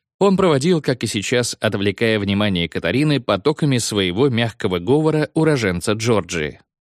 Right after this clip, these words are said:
Пол взял кошку на руки и поднес ее к огромному во всю стену окну.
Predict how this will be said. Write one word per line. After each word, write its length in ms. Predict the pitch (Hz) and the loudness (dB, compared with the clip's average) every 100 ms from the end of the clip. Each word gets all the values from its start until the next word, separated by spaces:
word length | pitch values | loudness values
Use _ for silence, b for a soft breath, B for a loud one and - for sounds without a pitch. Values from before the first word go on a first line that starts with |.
| _ _ _ _ _ _ _ _ _ | _ _ _ _ _ _ _ _ _
Пол 160 | 113 104 | 2 2
взял 300 | 98 107 101 | 0 0 0
кошку 320 | 110 104 - | -2 -2 -2
на 160 | 98 123 | -2 0
руки 240 | 110 92 | -2 -4
и 40 | 85 | -2
поднес 460 | 90 90 101 - | -2 0 -2 -2
ее 180 | 95 87 | -2 -2
к 60 | 90 | -2
огромному 600 | 87 113 120 104 95 - | 0 0 2 0 0 -4
во 200 | 98 98 | -4 -2
всю 220 | 92 - | -2 -4
стену 420 | 110 - 98 90 95 | -4 -2 -2 0 -2
окну. 380 | - 82 87 | -4 -12 -12